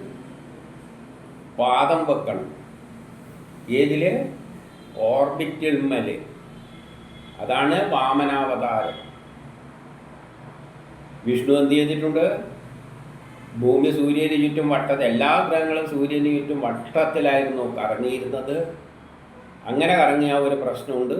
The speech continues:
സൂര്യനും ഭൂമിയും തമ്മിലുള്ള അകലം എപ്പോഴും ഒന്ന് തന്നെയായിരിക്കും. അപ്പോൾ സീസൺ എപ്പോഴും ചൂടാണെങ്കിൽ ഒരേ ചൂടിലേക്കും, മഴയൊന്നും പെയ്യാൻ പോകുന്നില്ല. അതുകൊണ്ട് വിഷ്ണു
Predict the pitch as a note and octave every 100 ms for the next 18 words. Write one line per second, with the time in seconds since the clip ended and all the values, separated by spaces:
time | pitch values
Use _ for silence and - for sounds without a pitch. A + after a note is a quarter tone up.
0 | - B2+ C3+ C3 B2 B2 B2 A#2+ A#2 A#2
1 | A#2 A2+ G2 A2 A2 G2+ - A#2 A#2 A#2
2 | A#2 G#2+ G#2 A2+ A2+ G2+ F#2+ F#2 F#2 -
3 | - - - - - - - A#2+ A#2 A2+
4 | A#2 C#3 B2+ A#2 C3 C#3+ C#3 C3 A#2 A#2+
5 | A#2 A#2+ A#2 A#2 A#2+ A#2 A2+ A2+ A2+ A2
6 | A2 G#2 G2+ G2+ G2 F#2 - A#2 A2+ -
7 | - - - - - - G#2+ A#2+ B2 B2
8 | A#2+ A2+ F#2 F2+ F#2+ F2+ F2+ F2+ F2 F2+
9 | G#2 - - - - - - - - -
10 | - A2+ C3 B2 A2+ A2+ D#3 A3+ - -
11 | - - - - - - - - - -
12 | - - - - - - A2 B2+ A#2+